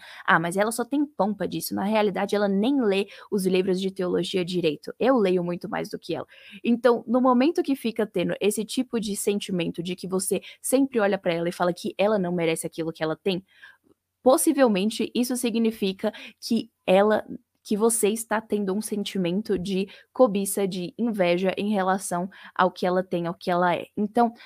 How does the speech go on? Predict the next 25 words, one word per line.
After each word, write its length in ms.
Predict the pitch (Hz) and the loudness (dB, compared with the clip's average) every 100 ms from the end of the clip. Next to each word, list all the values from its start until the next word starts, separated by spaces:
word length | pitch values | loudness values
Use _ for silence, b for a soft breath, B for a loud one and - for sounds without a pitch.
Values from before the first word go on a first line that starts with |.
| B | B
sempre 440 | - - 339 339 311 | -4 0 2 0 0
tenta 340 | 233 262 247 | 0 2 0
tirar 440 | 240 - 262 214 | -2 0 2 2
isso. 220 | 175 - - | 0 -4 0
Ora 240 | 233 285 | 4 4
ao 60 | 302 | 4
Senhor 400 | - 233 185 185 | 0 -2 0 -2
pra 140 | 190 208 | -4 -6
que 220 | - 214 | -4 0
ele 200 | 202 208 | 2 0
tire 380 | 214 - 269 285 | -4 -2 0 0
esse 200 | 277 262 | -2 -4
tipo 280 | 240 233 233 | -4 -2 -2
de 100 | 214 | -2
sentimento 500 | 220 208 - 185 202 | -4 -6 -6 -4 -2
do 80 | 190 | -2
seu 160 | 190 - | -4 -2
coração, 520 | 196 180 - 175 220 B B B | 0 0 2 -2 -2 B B B
porque 380 | - 262 277 240 - | 2 4 4 2 4
isso 300 | 277 302 285 | 2 2 0
também 460 | 247 202 196 - | 0 2 0 -4
destrói 640 | 180 233 233 - 170 175 b b b _ | -4 -2 -4 -2 0 0 b b b _
amizades 720 | 240 269 220 196 180 190 - - | 6 6 6 4 4 2 -6 -2
e 120 | 240 | -2
destrói 600 | 208 233 - 185 180 202 | 0 -2 0 0 2 0